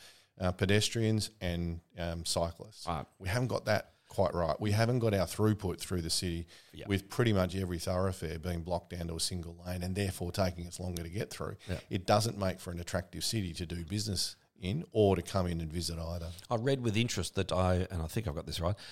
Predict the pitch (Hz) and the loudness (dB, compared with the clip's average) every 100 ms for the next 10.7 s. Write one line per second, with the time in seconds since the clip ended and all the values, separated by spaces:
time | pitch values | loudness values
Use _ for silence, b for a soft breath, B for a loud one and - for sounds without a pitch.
0 | B 104 - 120 131 - 87 82 85 98 | B -2 4 6 6 4 0 0 0 0
1 | 90 87 95 98 92 - 101 98 95 95 | 0 0 2 2 0 -4 -2 0 2 2
2 | 101 90 - 92 - 85 85 80 95 92 | 2 4 2 2 2 0 -2 0 2 2
3 | 92 85 82 - - 95 85 - - 85 | 2 0 -4 -10 -6 -2 -2 0 -2 0
4 | 82 69 87 - B B B 92 98 - | -2 -2 -4 -8 B B B 0 2 2
5 | - 107 98 - 90 110 98 101 110 104 | 2 4 4 2 2 0 2 6 6 4
6 | 90 87 87 87 92 85 80 82 76 85 | 0 -4 -4 -2 -4 -4 -4 -4 -4 -4
7 | 78 65 71 98 95 87 82 80 80 - | -6 -8 -2 2 2 0 -4 -6 -6 -4
8 | 82 78 b b b b - 120 123 87 | -4 -6 b b b b 2 6 6 4
9 | 82 92 85 90 85 82 85 82 - 80 | -2 -4 -2 -2 -2 -4 -2 0 0 -2
10 | 80 85 92 78 - 82 | -6 -6 -6 -6 -6 -8